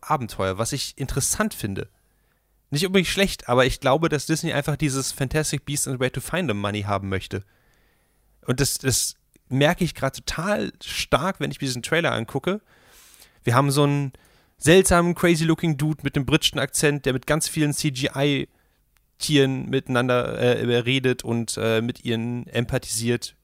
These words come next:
die alle voll niedlich aussehen und ein bisschen Angst haben. Das ist so, ich krieg einen sehr starken Vibe davon. Und dann sehe ich, wie eine Menge explodiert und, und Sachen durch die Gegend springen und so. Und wir haben eine,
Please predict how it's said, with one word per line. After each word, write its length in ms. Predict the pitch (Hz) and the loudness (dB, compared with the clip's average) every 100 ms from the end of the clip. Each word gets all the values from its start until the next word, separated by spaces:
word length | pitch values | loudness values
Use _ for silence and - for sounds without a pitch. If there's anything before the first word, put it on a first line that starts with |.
| _ _ _ _ | _ _ _ _
die 160 | 131 - | -12 -2
alle 160 | 127 | 0
voll 220 | 120 - 123 | 0 0 0
niedlich 320 | 135 127 110 | 0 -2 -2
aussehen 340 | 117 - 117 | -2 0 0
und 140 | 113 113 | 0 -4
ein 60 | |
bisschen 200 | 113 120 | -4 -4
Angst 300 | 113 110 - | -4 -4 -2
haben. 200 | 95 92 - _ _ _ | -2 -4 -8 _ _ _
Das 160 | 131 | 0
ist 100 | 131 | 2
so, 280 | - 151 147 - - - - - - - - _ _ _ | 4 4 4 -2 -20 -20 -20 -20 -18 -18 -20 _ _ _
ich 160 | - | -6
krieg 200 | - 196 | -2 0
einen 100 | 190 | 0
sehr 160 | 147 156 | 2 2
starken 360 | - 147 143 131 | 2 0 0 0
Vibe 180 | 127 - | 0 2
davon. 460 | 120 117 104 98 | 0 2 -2 -2
Und 140 | 104 110 | -4 0
dann 160 | 127 | 0
sehe 140 | 135 147 | 2 -2
ich, 160 | 139 - | -2 -12
wie 260 | - 139 127 | -20 -8 -2
eine 100 | 131 | 2
Menge 220 | 131 151 | 4 2
explodiert 580 | 131 - 139 113 139 - | 2 0 -4 2 0 0
und, 260 | 117 113 113 | -4 -4 -6
und 160 | 110 | -2
Sachen 240 | 131 - 127 | -2 -2 -4
durch 140 | 117 | -6
die 60 | 123 | -4
Gegend 240 | 113 110 | -6 -4
springen 400 | - - 110 107 | -6 -4 -4 -2
und 120 | 110 | -4
so. 180 | 104 113 | -4 -4
Und 140 | 107 | -2
wir 200 | 107 110 104 107 | -2 -2 -4 -6
haben 120 | 113 | -2
eine, 260 | 110 107 | -2 -2